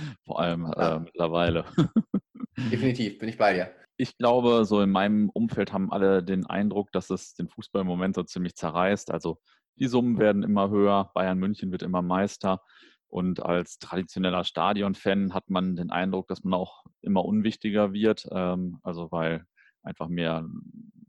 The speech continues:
Speaker 1: Leute in China, äh, vielleicht, äh, das Spiel gucken oder weil es irgendwie immer um die Fernsehanschlusszeiten geht und so und nicht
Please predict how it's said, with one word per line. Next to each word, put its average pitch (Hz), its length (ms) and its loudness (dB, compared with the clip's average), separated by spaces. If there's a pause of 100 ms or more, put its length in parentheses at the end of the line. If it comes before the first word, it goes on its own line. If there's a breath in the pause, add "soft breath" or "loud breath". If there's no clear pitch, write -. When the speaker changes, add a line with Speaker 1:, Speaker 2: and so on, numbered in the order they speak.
(220)
Speaker 1:
Leute - 360 -2
in 90 80 -4
China, 98 760 0
äh, - 20 -2
vielleicht, 98 400 -2
äh, 95 100 -4
das 90 140 -4
Spiel 104 240 -2
gucken 98 260 -2
oder 87 220 0
weil 85 260 2
es 82 160 -10
irgendwie 90 520 -6
immer 85 260 -4
um 87 140 -4
die 85 120 -6
Fernsehanschlusszeiten 95 960 -2
geht 95 220 -2
und 92 100 -6
so 90 120 -2
und 87 100 -2
nicht 90 180 -4